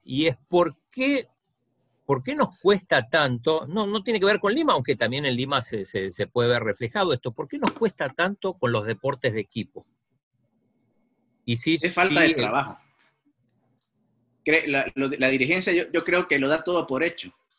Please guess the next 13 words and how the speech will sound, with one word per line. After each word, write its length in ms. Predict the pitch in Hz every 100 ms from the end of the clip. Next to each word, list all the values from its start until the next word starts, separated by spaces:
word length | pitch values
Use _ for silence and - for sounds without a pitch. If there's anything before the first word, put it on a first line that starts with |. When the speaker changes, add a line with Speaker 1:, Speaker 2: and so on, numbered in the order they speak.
| _
Speaker 2:
que 360 | 123 117 113 - - _ _ _ -
todos 200 | 180 185
quieren 200 | 185 170
ser 260 | 165 156 156 _ _ -
futbolistas, 680 | 139 123 151 165 156 156 -
todos 200 | 175 160
quieren 160 | 156 151
ser 100 | 143
voleibolistas, 640 | 127 117 143 160 151 - _ _ _ _
todos 260 | 175 185 180
quieren 160 | 160 156
ser 80 | 147
basquetbolistas. 800 | 139 147 120 127 165 - 151